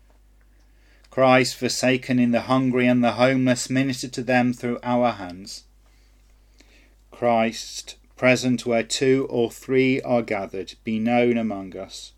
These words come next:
Christ, present in word, sacrament, and sign,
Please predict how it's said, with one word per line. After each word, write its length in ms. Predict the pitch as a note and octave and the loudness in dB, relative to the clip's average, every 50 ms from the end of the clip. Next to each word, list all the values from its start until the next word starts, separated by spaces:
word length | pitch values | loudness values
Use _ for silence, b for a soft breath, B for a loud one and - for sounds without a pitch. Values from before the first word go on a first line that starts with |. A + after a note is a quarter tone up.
| _ _ _ _ _ _ _ _ _ _ _ _ _ _ _ _ _ _ | _ _ _ _ _ _ _ _ _ _ _ _ _ _ _ _ _ _
Christ, 480 | - - C3+ C3+ B2+ B2+ B2+ - - - | -2 2 4 6 6 6 4 0 -4 -2
present 400 | B2+ B2+ A#2+ - B2+ A#2 A2 A#2+ | 0 0 0 0 0 -2 0 -2
in 180 | A2+ A2+ A2 | -2 -2 0
word, 500 | A2 B2 B2 B2+ B2+ B2+ B2+ B2+ B2+ - b b b b b b b | 2 2 4 4 4 4 4 2 0 -2 b b b b b b b
sacrament, 800 | b - - - C#3+ C3+ B2+ - C#3+ C#3 C3+ B2+ B2+ B2+ B2 B2 - - | b -10 -4 -2 -2 -2 -2 -4 -4 -2 0 2 2 2 0 -2 -6 -8
and 220 | A#2+ A2+ A#2 A2 | -4 -4 -4 -4
sign, 580 | A2 - - G#2 G2+ G2 F#2+ G2 G2+ G2 G2 | -4 -6 -8 -8 -8 -8 -10 -12 -14 -16 -18